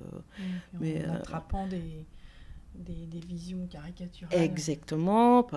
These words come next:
Speaker 2: Je pense que toute l'Europe, euh, en ce moment, est en grande crise. Et, euh, il faudra qu'on, qu'on réfléchisse un peu, euh, sur le comment on va reconstruire un peu une autre, euh,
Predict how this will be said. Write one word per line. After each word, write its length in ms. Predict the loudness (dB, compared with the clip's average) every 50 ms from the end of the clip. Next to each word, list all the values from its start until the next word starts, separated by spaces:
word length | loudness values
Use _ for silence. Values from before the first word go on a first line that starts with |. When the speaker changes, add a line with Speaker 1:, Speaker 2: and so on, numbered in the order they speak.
| -8 -8 -8
Speaker 2:
Je 120 | -8 -8 -6
pense 280 | -4 -4 -4 -4 -6
que 520 | -4 -2 -2 0 0 2 2 2 0 -2 -2 -4
toute 220 | -6 -6 -4 -4
l'Europe, 340 | -4 -2 -2 -2 -4 -4 -8
euh, 600 | -14 -14 -14 -14 -14 -14 -14 -16 -16 -16 -8 -6 -6
en 60 | -6
ce 80 | -6 -6 -4
moment, 240 | -2 -2 0 0 0
est 340 | 0 0 -2 -4 -6 -6 -4
en 320 | -4 -2 -4 -4 -6 -6 -8 -4
grande 380 | 2 4 4 4 4 2 0 0
crise. 640 | -2 -4 -4 -2 -2 0 0 -2 -2 -2 -4 -4 -4 -8 -12 -18 -18 -18 -18 -18 -20 -20 -20 -18 -12 -8
Et, 320 | -6 -4 -2 -2 -2 -4 -4
euh, 300 | -6 -6 -6 -8 -8 -8 -10
il 80 | -12 -12
faudra 360 | -12 -14 -14 -8 -8 -8 -8
qu'on, 400 | -8 -8 -10 -10 -8 -8 -8 -10 -10 -12 -12 -14 -16 -16
qu'on 140 | -14 -12 -12
réfléchisse 680 | -12 -12 -14 -14 -14 -14 -14 -12 -10 -10 -10 -10 -10
un 120 | -10 -10 -10
peu, 200 | -12 -12 -10 -10
euh, 260 | -8 -8 -8 -8 -10 -12 -12 -14 -16 -16 -18 -20 -20 -20 -20 -20 -20 -20 -20 -20 -20 -20 -20 -20 -20 -20 -20 -20 -20 -20 -20 -18
sur 280 | -12 -10 -8 -4 -2
le 100 | -2 -2
comment 520 | -2 2 4 4 6 6 4 4 2 0 0
on 20 | -2
va 320 | -4 -6 -6 -4 -6 -6
reconstruire 760 | -6 -8 -10 -8 -6 -8 -8 -8 -12 -10 -8 -8 -8 -6 -6
un 80 | -8 -8
peu 340 | -10 -10 -10 -8 -6 -6 -6
une 240 | -6 -4 -4 -2
autre, 300 | -2 -2 -4 -6 -10 -12 -12
euh, 240 | -12 -12 -12 -12